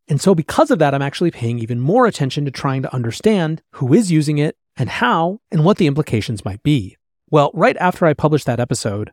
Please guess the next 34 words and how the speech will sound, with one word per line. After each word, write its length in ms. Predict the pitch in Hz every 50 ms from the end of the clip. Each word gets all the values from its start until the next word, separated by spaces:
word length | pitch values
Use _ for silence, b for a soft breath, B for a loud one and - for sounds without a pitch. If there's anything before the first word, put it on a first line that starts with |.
| _ _ -
Going 280 | - 175 220 240 208
Godward 420 | 151 147 143 165 170 143 147 139 127
on 100 | 117 113
Twitter 320 | - - 156 139 127 113
wrote, 300 | 107 113 107 104 104 - _ _ _ _
"Y'all, 380 | - 131 143 143 143 147 147 -
oh 140 | - 156 175
my 160 | 170 151 135
word, 340 | 117 123 131 139 143 143 - -
it's 180 | 156 131 -
bleak. 540 | - - 131 117 131 180 160 - - - - _ _
My 100 | 143 131
students 380 | 120 - - 175 170 185 175 -
are 60 | 156
becoming 340 | 151 143 - 151 156 160 185
addicted 540 | - 147 131 117 - 175 - - - 117 104
to 60 | 117
character 420 | - - 135 135 135 - - 147 139
A 140 | 135 123
I 220 | 127 160 180 165 147
and 200 | - - 151 135
are 140 | 131 131 127
abandoning 520 | 117 117 139 208 240 220 180 165 165 156
real-life 380 | 120 120 123 127 123 123 - -
interactions 540 | 110 107 110 127 170 185 - - 143 113
and 160 | 113 110 107 -
friendships 500 | 196 233 214 165 - 165 170 - - - _ _
for 100 | - -
conversation 640 | - - - 220 247 262 - - 190 180 - - 175 151
and 80 | 127
pseudo-relationships 920 | - - - 277 254 214 175 165 147 151 165 - 208 180 - 208 - - -
with 160 | 123 - -
A 120 | 101 95
I. 360 | 113 147 151 120 101 143 196